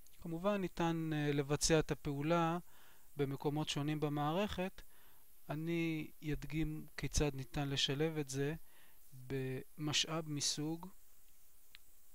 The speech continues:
תוכן מעוצב. ראשית, אני עובר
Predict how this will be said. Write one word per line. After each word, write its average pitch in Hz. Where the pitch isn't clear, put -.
תוכן 160
מעוצב. 135
ראשית, 208
אני 160
עובר 170